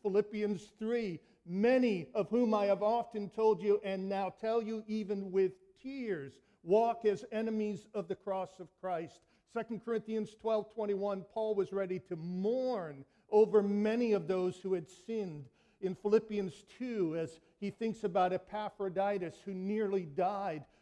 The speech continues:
Paul says, "It would have been sorrow upon sorrow." In Romans nine, he speaks of having great sorrow and unceasing anguish in his heart over the lost and his unsaved loved ones.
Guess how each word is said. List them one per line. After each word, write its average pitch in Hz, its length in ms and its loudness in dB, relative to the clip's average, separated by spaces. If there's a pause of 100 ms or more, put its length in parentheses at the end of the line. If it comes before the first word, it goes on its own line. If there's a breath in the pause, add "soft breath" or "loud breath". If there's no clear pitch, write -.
(160 soft breath)
Paul 208 280 4
says, 202 320 0
"It 208 160 4
would 202 160 8
have 185 140 2
been 185 200 0
sorrow 220 800 2
upon 185 460 -6 (160)
sorrow." 196 560 0 (260 soft breath)
In 180 160 -4
Romans 202 480 2
nine, 185 560 -2 (160 soft breath)
he 202 140 -4
speaks - 420 -6
of 190 100 -2
having 180 460 0
great 214 480 2 (160)
sorrow 208 680 2
and 185 240 -6 (100)
unceasing 233 1080 -6 (300 soft breath)
anguish 214 880 0
in 208 180 0
his 175 440 -2
heart 196 340 -4 (460)
over 185 260 2
the 165 100 -2
lost 170 560 -4
and 147 140 -12
his 151 200 -16
unsaved 143 560 -16
loved 117 260 -20
ones. - 0 -